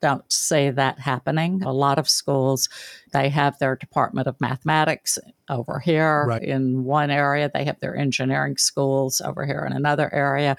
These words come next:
Speaker 1: They have their physical sciences. And, and so it hasn't happened yet. I don't foresee
Speaker 2: You don't
Speaker 1: that.
Speaker 2: see it,
Speaker 1: Uh,
Speaker 2: uh, it,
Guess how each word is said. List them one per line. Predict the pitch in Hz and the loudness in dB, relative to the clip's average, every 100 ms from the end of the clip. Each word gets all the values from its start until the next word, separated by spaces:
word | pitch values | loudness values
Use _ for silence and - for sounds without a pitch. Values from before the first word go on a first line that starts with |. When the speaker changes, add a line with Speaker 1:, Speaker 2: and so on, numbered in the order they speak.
| - - - | -6 -16 -4
Speaker 1:
They | 139 | -4
have | - | -4
their | 143 | -6
physical | - 147 - - 139 | 0 2 0 0 0
sciences. | - 139 135 143 - 139 135 131 - - | 2 2 2 0 -2 0 0 2 0 -2
And, | - 170 - - | -8 -8 -12 -8
and | 147 143 143 135 | -4 -4 -4 -4
so | - - 143 131 - - - - - _ _ _ _ _ _ _ - - | -2 2 2 0 -6 -12 -14 -18 -20 _ _ _ _ _ _ _ -16 0
it | 175 160 | 0 4
hasn't | 220 214 - | 4 4 2
happened | - 170 - 143 123 | 2 0 2 -2 0
yet. | 139 165 - - - | 2 2 0 -8 -2
I | 147 139 143 143 127 _ _ _ _ _ _ _ _ _ _ _ _ _ _ | 0 2 2 2 -2 _ _ _ _ _ _ _ _ _ _ _ _ _ _
don't | - 170 - | 2 2 2
foresee | - 123 - - | -2 0 0 2
Speaker 2:
You | 165 | 4
don't | 147 143 | 6 6
Speaker 1:
that. | - | 4
Speaker 2:
see | 143 | 4
it, | 127 | 4
Speaker 1:
Uh, | |
Speaker 2:
uh, | 139 123 143 | 2 0 0
it, | 127 135 113 | 0 0 -2